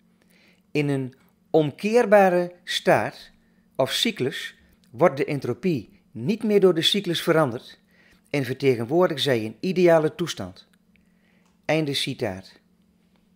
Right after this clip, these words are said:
De vraag die zich dan opdringt is de volgende. Wat of wie leverde de energie die voor deze laag entropische toestand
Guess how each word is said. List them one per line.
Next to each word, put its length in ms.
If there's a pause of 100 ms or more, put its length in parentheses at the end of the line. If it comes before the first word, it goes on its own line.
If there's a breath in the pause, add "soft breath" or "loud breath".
(1040 soft breath)
De 220
vraag 360
die 140
zich 180
dan 220
opdringt 540
is 140
de 100
volgende. 500 (880 soft breath)
Wat 480
of 180
wie 220
leverde 400
de 120
energie 680 (260 soft breath)
die 180
voor 160
deze 320
laag 460
entropische 720
toestand 520